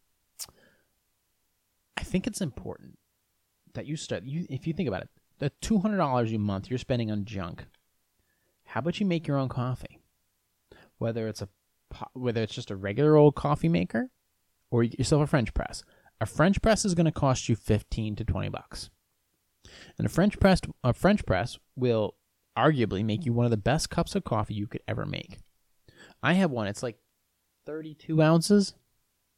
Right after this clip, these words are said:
produces three cups of coffee, three delicious cups of black coffee. Now, if you wanted to liven it up, you could put a little cinnamon, maybe a little heavy cream in there.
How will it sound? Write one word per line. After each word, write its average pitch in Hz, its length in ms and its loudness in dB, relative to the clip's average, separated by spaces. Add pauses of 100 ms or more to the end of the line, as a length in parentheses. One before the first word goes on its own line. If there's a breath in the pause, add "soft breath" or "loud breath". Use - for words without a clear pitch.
(440)
produces 135 440 8
three 135 200 -4
cups - 220 -6
of 147 80 -4
coffee, 117 460 -2 (600)
three 139 220 4
delicious 131 400 4
cups - 380 -4 (340)
of 110 120 0
black 95 220 -2
coffee. - 440 -10 (1120 soft breath)
Now, 117 320 -4 (1400)
if 127 180 -2
you 120 140 -2
wanted 113 640 4
to 117 220 6 (1040)
liven 120 480 2
it 113 100 4
up, 127 260 2
you 117 80 -2
could 110 140 -6
put 113 100 2
a - 20 4
little 104 160 2
cinnamon, 147 600 2
maybe 113 180 2
a 107 60 4
little 107 160 0
heavy 107 220 2
cream 120 240 -2
in 139 60 -4
there. 196 220 -6